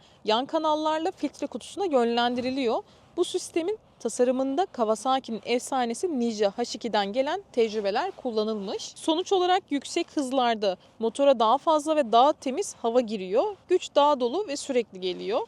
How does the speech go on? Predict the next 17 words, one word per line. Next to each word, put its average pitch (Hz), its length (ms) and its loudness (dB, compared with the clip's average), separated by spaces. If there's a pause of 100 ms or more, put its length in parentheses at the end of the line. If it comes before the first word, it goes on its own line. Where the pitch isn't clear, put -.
(100)
Her 311 140 2
iki 349 180 -4
modelde 330 520 0
de 392 140 0
çekiş - 340 -4
kontrol 302 440 0
sistemi 320 500 -6
K 233 280 2
T 254 260 2
R 254 200 6
C 254 360 4
ismiyle 220 440 -4
geçiyor 190 420 -6
Kawasaki'de. 196 840 -4 (280)
Sürüş - 380 -4
modları 339 520 -4
Sport, - 600 2